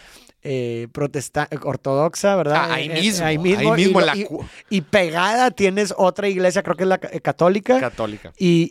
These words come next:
Speaker 1: y se dividen, <laughs> haz de cuenta que dentro de una iglesia tienen el lugar del nacimiento
Speaker 2: Sí.
Speaker 1: y dentro de la otra iglesia tienen las cuevas.
Speaker 2: Pe-, pero la gente cree, la gente cree que, que son iglesias grandes. No, a ver, gente, es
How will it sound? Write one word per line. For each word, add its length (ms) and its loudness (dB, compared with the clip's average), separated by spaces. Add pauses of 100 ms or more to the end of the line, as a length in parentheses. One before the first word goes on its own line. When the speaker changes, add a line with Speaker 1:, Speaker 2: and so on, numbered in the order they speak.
Speaker 1:
y 60 0
se 160 2
dividen, 460 2
<laughs> 140 -6
haz 120 -2
de 60 -6
cuenta 220 -4
que 200 -6 (100)
dentro 360 -2
de 40 2
una 120 -2
iglesia 420 0
tienen 380 -4
el 140 -4
lugar 340 0
del 200 -4
nacimiento 720 -2 (240)
Speaker 2:
Sí. 120 0
Speaker 1:
y 20 6
dentro 400 2
de 60 4
la 140 2
otra 200 -2
iglesia 280 0
tienen 200 -4
las 180 -4
cuevas. 460 2
Speaker 2:
Pe-, 240 -2
pero 180 4
la 140 2
gente 360 -2
cree, 300 2
la 140 0
gente 280 -2
cree 260 0
que, 300 2
que 100 -2
son 160 0
iglesias 360 0
grandes. 280 0
No, 140 2
a 60 2
ver, 120 -2
gente, 360 -4
es 160 -4